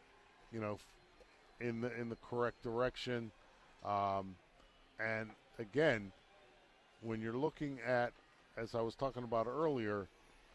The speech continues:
uh, a situation where you're able, for the Steelers, you're able to put a unit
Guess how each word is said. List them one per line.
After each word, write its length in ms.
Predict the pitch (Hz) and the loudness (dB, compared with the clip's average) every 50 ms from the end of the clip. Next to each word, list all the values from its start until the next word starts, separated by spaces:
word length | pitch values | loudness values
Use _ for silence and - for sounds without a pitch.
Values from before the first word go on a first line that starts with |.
| - - - - - - - - - - - - - - - - - | -20 -20 -20 -20 -20 -20 -20 -20 -20 -20 -20 -20 -20 -20 -12 -6 -2
uh, 300 | 110 107 98 92 90 92 92 98 | 0 0 0 0 -2 -4 -6 -8
a 40 | 110 | -8
situation 880 | - - - 151 - - 139 135 135 135 135 123 - - 127 123 120 120 | -8 -6 -6 -6 -4 -4 -2 0 0 0 0 -2 -4 -6 -6 -6 -4 -2
where 260 | 120 117 117 117 117 | 0 2 4 2 2
you're 320 | 113 113 110 110 113 110 | 0 -2 -4 -4 -4 -2
able, 400 | 110 127 135 131 123 135 127 117 - - | -2 0 0 0 0 -2 -2 -2 -6 -8
for 100 | - 113 | -8 -8
the 120 | 98 98 | -6 -8
Steelers, 520 | - - - 151 151 139 113 107 104 98 - | -10 -8 -4 0 0 2 2 0 -2 -4 -4
you're 180 | 120 113 110 110 | -6 -4 -2 0
able 240 | 123 131 127 131 | 0 0 -2 -4
to 140 | 113 - 110 - - - | -6 -6 -8 -10 -4 0
put 180 | - 139 131 - - - - - - - - - - - - 107 | 0 0 0 0 -4 -14 -20 -20 -20 -20 -20 -20 -20 -14 -10 -10
a 60 | 107 107 110 117 | -8 -8 -6 -2
unit 360 | 131 143 143 139 131 120 | 0 0 0 0 -2 -4